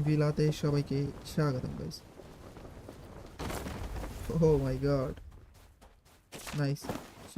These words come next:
আপনারা নামলে যে কোনো জায়গায় লুট পাবেন, এটা নিয়ে প্যারা নেই, কোনো প্যারা ছাড়াই উপরে নামতে পারেন, because এখানে ভরপুর গান আছে দেখতে পাচ্ছি,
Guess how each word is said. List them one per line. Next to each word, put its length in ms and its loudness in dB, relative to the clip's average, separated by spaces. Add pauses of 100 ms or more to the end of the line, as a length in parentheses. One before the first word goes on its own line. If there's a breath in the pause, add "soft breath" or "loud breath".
আপনারা 300 6
নামলে 180 8 (100)
যে 100 6
কোনো 160 6
জায়গায় 220 6
লুট 180 4
পাবেন, 240 4
এটা 180 4
নিয়ে 140 2
প্যারা 220 2
নেই, 80 0 (1800)
কোনো 200 0
প্যারা 260 6
ছাড়াই 260 6
উপরে 240 4
নামতে 240 4
পারেন, 160 2 (280)
because 300 4 (100)
এখানে 220 2 (100)
ভরপুর 340 4 (100)
গান 200 4
আছে 140 -6 (180)
দেখতে 220 0
পাচ্ছি, 240 -2